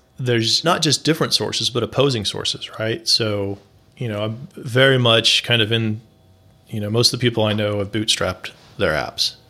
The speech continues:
and, you know, talked to a lot of people about bootstrapping extensively,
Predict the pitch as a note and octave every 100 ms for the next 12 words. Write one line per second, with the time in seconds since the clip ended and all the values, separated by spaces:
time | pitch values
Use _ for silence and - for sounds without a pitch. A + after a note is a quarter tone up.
0 | - E3+ A2 A2 G#2+ - - A2 G2+ F2+
1 | G#2 - A2+ - B2 G#2 A2 G#2+ A2+ A2+
2 | G#2 G#2 G#2+ B2 - G#2+ - G#2+ - A#2+
3 | A2+ G#2 G2 F#2+